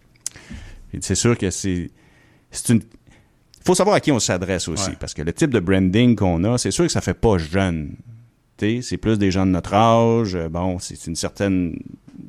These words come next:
Speaker 1: certaine clientèle, tu sais. Mais, euh, les jeunes n'iront pas d'emblée vers cette bière-là. Mais quand ils y goûtent, ils font, « Ah, mon Dieu, elle est bonne. » Ouais. Mais c'est un branding qui est plus chic, tu sais, qui est plus, en tout cas.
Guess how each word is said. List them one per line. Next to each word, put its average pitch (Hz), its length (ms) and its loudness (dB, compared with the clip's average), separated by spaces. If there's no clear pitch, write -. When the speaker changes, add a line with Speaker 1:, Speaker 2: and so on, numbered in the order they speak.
Speaker 1:
certaine - 340 -2
clientèle, 90 720 -2
tu - 140 -12
sais. 90 120 -12
Mais, 60 300 -4
euh, 55 200 -6
les 78 240 0
jeunes 104 240 4
n'iront 90 260 2
pas 101 140 2
d'emblée 92 480 0
vers 87 140 0
cette 90 160 -4
bière-là. 82 380 -4
Mais 76 80 -8
quand 85 220 -6
ils 92 80 -2
y 87 40 -4
goûtent, 117 200 -2
ils 95 80 -4
font, « - 40 -2
Ah, 147 140 0
mon 90 140 -2
Dieu, 104 120 0
elle 101 60 0
est 85 40 -4
bonne. » - 400 -2
Ouais. 78 260 -8
Mais 71 140 -8
c'est - 120 -8
un 87 80 0
branding 87 360 2
qui 98 80 -2
est 87 40 -4
plus - 180 -4
chic, 82 400 -6
tu - 60 -20
sais, 78 60 -12
qui - 100 -18
est - 20 -14
plus, - 120 -8
en 55 60 -10
tout - 140 -18
cas. - 60 -18